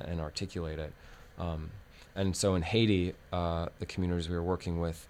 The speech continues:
were not, um, as well, um, exposed to,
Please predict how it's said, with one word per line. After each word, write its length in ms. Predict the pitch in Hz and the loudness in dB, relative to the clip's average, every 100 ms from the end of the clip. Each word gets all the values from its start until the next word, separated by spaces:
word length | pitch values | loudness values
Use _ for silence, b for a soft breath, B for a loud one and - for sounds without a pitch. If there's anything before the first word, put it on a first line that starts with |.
| B B B | B B B
were 140 | 90 90 | -2 2
not, 360 | 92 92 92 - - - | 4 4 2 -2 -14 -4
um, 400 | 90 85 82 85 98 - 87 | -2 0 -2 -4 -8 -12 -6
as 340 | 85 85 - | -4 -4 -6
well, 460 | 90 87 85 85 82 - B B B 92 | -4 0 0 -2 -6 -12 B B B -6
um, 400 | 87 82 82 87 B B - - - - B B B B - | -4 -4 -6 -8 B B -20 -6 -4 -4 B B B B -10
exposed 760 | 92 - - 95 90 87 - - | -6 -6 0 4 4 2 -4 -6
to, 520 | - 87 85 82 | -4 -2 -2 -2